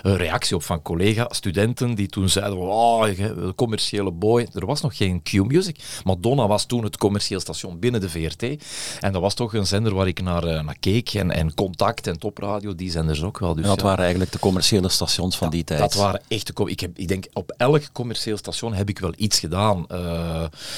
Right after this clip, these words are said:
Speaker 1: ik denk van bij Topradio, tot On Air Topparade, bij Contact, zondagavond, de ochtenden vervangen. Ja, dat was, eh, ik, ik deed dat zo graag dat ik van station naar station ging om het te proeven, om te ontdekken wat het was.
Speaker 2: Hoe ben je dan bij Donna terechtgekomen?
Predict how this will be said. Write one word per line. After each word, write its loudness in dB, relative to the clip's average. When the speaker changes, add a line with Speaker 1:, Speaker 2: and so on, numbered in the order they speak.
Speaker 1:
ik -12
denk -4
van -2
bij -2
Topradio, -2
tot -4
On 2
Air -2
Topparade, -2
bij -2
Contact, -4
zondagavond, 0
de -4
ochtenden -2
vervangen. 0
Ja, 4
dat 0
was, 0
eh, 2
ik, -8
ik -8
deed 4
dat -2
zo 6
graag 2
dat -2
ik -8
van 2
station -2
naar -6
station -4
ging -6
om -4
het -4
te -4
proeven, 2
om -4
te -4
ontdekken -2
wat -2
het -4
was. -2
Speaker 2:
Hoe -2
ben 4
je 2
dan 4
bij 0
Donna 0
terechtgekomen? -4